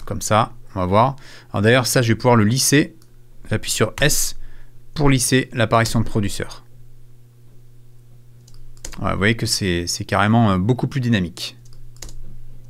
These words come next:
C'est les petits détails qui font les grandes différences en motion design. Alors après vérification, je vais juste faire un petit ajustement. Vous voyez, j'ai trop de temps où il y a la, la zone bleue sans aucun texte. En fait, je vais faire apparaître le texte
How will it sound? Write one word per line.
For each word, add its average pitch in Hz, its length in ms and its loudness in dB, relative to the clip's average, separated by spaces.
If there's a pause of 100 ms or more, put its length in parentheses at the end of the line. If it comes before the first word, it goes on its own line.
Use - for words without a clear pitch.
(640)
C'est - 200 -2
les 110 80 4
petits - 220 -2
détails 135 440 4
qui - 180 -10
font 113 180 -2
les 104 100 2
grandes 120 320 4
différences 123 640 2 (100)
en 117 100 4
motion 117 260 4
design. 98 340 0 (320)
Alors 110 200 4
après 107 220 2
vérification, 123 840 2 (160)
je - 160 -6
vais 101 80 2
juste - 420 -6
faire 135 160 0
un 110 80 4
petit - 240 -2
ajustement. 123 460 4
Vous 123 80 4
voyez, 107 180 4
j'ai 101 140 -4
trop - 260 -2
de 120 80 4
temps 117 320 2
où 107 60 2
il - 20 0
y 95 40 0
a 92 40 2
la, 90 220 0
la 95 100 -2
zone 110 240 4
bleue 123 220 2
sans 104 200 -2
aucun 104 200 0
texte. - 340 0 (500)
En - 80 -6
fait, 127 140 -2
je 110 80 -2
vais 95 60 -2
faire 113 120 2
apparaître 110 300 2
le 101 80 -2
texte - 340 -2